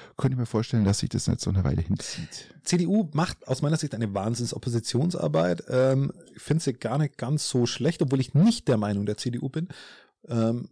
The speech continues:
Speaker 2: hab mir tatsächlich die, die Reden des Bundestages im Auszügen angehört, die von Merz, die von Habeck und die von Scholz.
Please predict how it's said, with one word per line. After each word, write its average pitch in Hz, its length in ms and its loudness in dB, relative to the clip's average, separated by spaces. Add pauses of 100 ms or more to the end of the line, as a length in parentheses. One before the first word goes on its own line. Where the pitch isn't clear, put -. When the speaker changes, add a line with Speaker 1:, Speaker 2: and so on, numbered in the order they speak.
Speaker 2:
hab - 340 -2
mir 151 120 0
tatsächlich 151 480 -4
die, 127 300 -2 (560)
die 110 160 -2
Reden 147 300 2
des 135 120 0
Bundestages 135 760 -2
im 117 280 -2 (180)
Auszügen 147 600 0
angehört, 156 640 -2
die 135 60 -2
von 107 220 -4 (160)
Merz, 113 480 -2
die 127 120 -8
von 104 220 -10 (120)
Habeck 120 300 -2
und - 160 -8
die - 60 -10
von - 240 -14
Scholz. - 580 -4